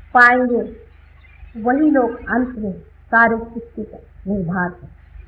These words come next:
पर ऐसे हैं कि बड़े कठिनाई से, आपको आश्चर्य होगा, पाँच साल बहुत मेहनत करने के बाद बम्बई में असल में जिसको कहना चाहिए रियलाइज हजार आदमी हैं, बड़ी मुश्किल,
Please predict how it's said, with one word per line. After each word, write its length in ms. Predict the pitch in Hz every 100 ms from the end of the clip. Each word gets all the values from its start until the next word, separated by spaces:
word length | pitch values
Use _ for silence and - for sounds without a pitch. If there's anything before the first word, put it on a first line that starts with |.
| -
पर 100 | 294
ऐसे 220 | 359 392
हैं 360 | 330 311 440 -
कि 160 | - - - - - -
बड़े 200 | 240 392
कठिनाई 540 | 370 302 294 247 247 262
से, 260 | 254 190 - -
आपको 280 | 226 254 254
आश्चर्य 380 | 240 240 247 233
होगा, 240 | 208 202 196 - - -
पाँच 280 | 262 302 302
साल 160 | 277 262
बहुत 360 | 202 233 262
मेहनत 260 | 214 214 208
करने 260 | 190 190
के 160 | 185 180
बाद 200 | 175 165 - - -
बम्बई 300 | 214 226 240
में 240 | 233 233 -
असल 320 | 262 339 320
में 140 | 262
जिसको 240 | 226 - 214
कहना 280 | 196 180 180
चाहिए 300 | 180 165 160 - - 208
रियलाइज 400 | 226 208 196 196
हजार 300 | 208 196 190
आदमी 360 | 175 165 165 147
हैं, 220 | 151 143 - - - - - - - - - - - - - -
बड़ी 320 | 247 311 359
मुश्किल, 440 | 381 415 - 220